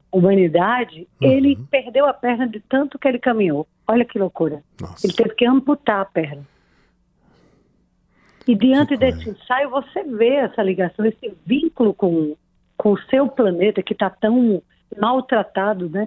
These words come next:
Speaker 1: por todos nós. Como é que é umbilical essa ligação do homem com o planeta, com a Terra? A Terra é um ser vivo também.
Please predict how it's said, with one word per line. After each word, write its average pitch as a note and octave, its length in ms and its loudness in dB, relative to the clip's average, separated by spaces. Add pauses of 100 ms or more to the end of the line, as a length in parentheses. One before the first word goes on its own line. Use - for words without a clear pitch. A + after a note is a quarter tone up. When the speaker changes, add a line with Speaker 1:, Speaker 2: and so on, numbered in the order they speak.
Speaker 1:
por - 180 -6
todos E3+ 420 0
nós. D#3+ 300 -10 (760)
Como A3 280 4
é B3+ 180 2
que C#4+ 180 -2
é C4+ 60 2
umbilical C4 880 0
essa B3 180 -4
ligação A3+ 460 -2
do A3 160 2
homem G#3+ 300 2
com B3 160 -2
o A#3+ 60 -4
planeta, B3 560 0
com - 140 -2
a B3+ 100 -2
Terra? A3+ 480 -2 (260)
A A3+ 80 -2
Terra B3 440 -2
é C4+ 40 0
um D4 280 2 (180)
ser B3+ 360 2
vivo A3 460 -2
também. D#3+ 400 -6